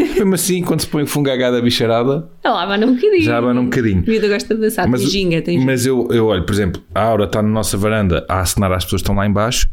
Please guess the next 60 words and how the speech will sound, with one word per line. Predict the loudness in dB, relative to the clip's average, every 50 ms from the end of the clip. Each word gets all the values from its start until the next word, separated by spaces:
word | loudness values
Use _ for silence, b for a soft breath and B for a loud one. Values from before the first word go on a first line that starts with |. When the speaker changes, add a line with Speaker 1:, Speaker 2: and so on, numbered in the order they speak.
| 0 -2
Speaker 2:
e | 0 2 2
os | 2 2 2 0 0 -2
cães | -2 -2 -2 -2 -2
do | -2 -2
vizinho | 0 0 0 0 0 -2 -4 -8
estão | _ -4 -2 0 0
na | 0 0
varanda | 0 0 0 0 0 0 0 -2 -4 -6 -6 -4
a | -2
ladrar | 0 0 0 0 0 0 0
aos | -2 -2 -4
cães | -4 -4 -4
que | -2
passam | -4 -4 -2 -2 -2
lá | 0 0
em | 0
baixo. | 0 -2 -2 -4
Portanto, | -4 -6 -4 -4 -4
é | -4
que | -4
eu | -4
vejo | -4 -4 -4 -4
o | -4
paralelismo. | -2 -2 0 0 0 0 0 0 0 -2 -2 -4 -6 B B B B B -8
Speaker 1:
Bem, | -8 -6
quando | -4 -4 -2 -2 -2
a, | -2 -2 -4
quando | -6 -4 -4 -4
a | -4 -4 -4 -4
Aura | -4 -4 -4 -4
começar | -4 -4 -4 -4 -4 -4 -4
a | -4
ladrar | -4 -4 -4 -4 -4 -4 -4 -4
aos | -4 -6 -4
cães | -4 -4 -4 -2 -2
do | -4
vizinho, | -4 -2 -2 -2 -2 -2 -2
eu | -4
preocupo-me. | -4 -4 -6 -6 -6 -8 -10 -8 -6 -4 -4 -4
Por | -4 -2 0 0 0
já. | 0 -2 -4 -8 -12 -20 -18 -14
Está-se | -12 -10 -10 -10 -12 -12
bem. | -14 -12
Speaker 2:
Sim. | -10 -10 -6 -4 -2 -2 -2 -4 -6 B B B B B -4
Eh, | -2 0 0 0 0 0 0
mas | 0 0 -2
eu, | -2
por | -2 -4
acaso, | -2 -2 -2 -2 -2
eu | -2
tive | -2 -4 -4
para | -2 0
expulsar | 0 0 2 0 0 -2 -2 -2
a | 0
Aura | 0 0 0 0 -2
de | -2
casa | -2 -2 -2 -2 -2
há | -2
pouco | -4 -4 -6 -4
tempo. | -6 -6 -6